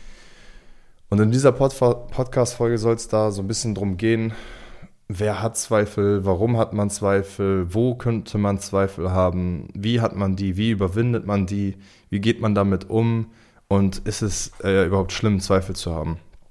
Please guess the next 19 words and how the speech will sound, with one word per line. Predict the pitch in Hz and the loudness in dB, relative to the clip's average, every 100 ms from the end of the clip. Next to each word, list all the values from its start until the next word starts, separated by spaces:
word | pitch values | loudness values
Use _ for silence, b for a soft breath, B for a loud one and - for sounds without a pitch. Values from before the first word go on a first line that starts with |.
| - - - - | -20 -20 -20 -10
Und | 101 | 0
da | 104 | 2
docke | 104 123 120 | 6 4 4
ich | 107 | 0
einfach | 110 107 | 0 2
mal | 104 | 0
direkt | 98 101 107 - | 2 2 0 -2
an. | 110 123 135 b b b b b b b - | -2 -2 -4 b b b b b b b -12
Ich | - - | -12 -2
kenne | 117 120 120 113 - - - | 2 4 4 2 -4 -16 -12
keinen | - 131 143 139 123 | -4 2 4 4 2
Menschen, | 117 120 120 - | 2 0 -2 -2
also | 92 92 | -2 -2
wirklich | 117 120 - | -4 -6 -8
keinen, | - 120 135 127 131 127 | 0 0 2 -2 -4 -2
der | 104 | -4
keine | - 117 117 107 | 0 0 2 0
Zweifel | - 101 104 - 87 | 2 2 2 0 -4
hat. | 78 - - | -4 -8 -20